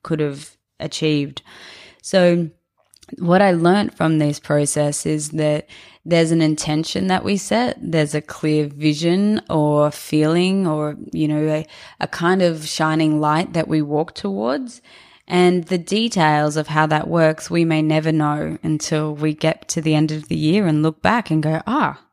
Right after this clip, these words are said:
I did set that in, in, intention." And for me, when I look at it, I'm like, you know, we, my intention has always been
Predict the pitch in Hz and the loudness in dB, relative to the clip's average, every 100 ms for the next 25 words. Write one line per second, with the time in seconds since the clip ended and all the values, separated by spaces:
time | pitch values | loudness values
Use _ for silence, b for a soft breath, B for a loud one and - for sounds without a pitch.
0 | _ - 202 196 302 339 - 180 170 156 | _ -4 -4 0 -2 -2 -2 -2 0 2
1 | 147 147 - 156 147 - - 147 - 143 | 2 0 0 2 2 0 0 0 0 -4
2 | 147 - 156 160 B B B B B B | -4 -6 -6 -8 B B B B B B
3 | 160 160 160 165 - - - - 185 196 | 0 2 0 -2 -10 -16 -8 0 2 2
4 | 226 214 185 170 165 156 202 233 190 165 | 2 0 0 0 0 0 -2 0 2 4
5 | 156 151 156 151 147 143 - - - _ | 2 2 0 0 0 -4 -8 -20 -20 _
6 | _ - 160 156 156 165 165 - 170 156 | _ -4 0 0 0 0 0 -2 0 2
7 | 151 156 160 160 - 147 147 147 151 156 | 2 2 0 0 0 2 2 0 2 2
8 | 156 151 147 139 143 156 190 185 | 4 2 0 -2 0 2 0 0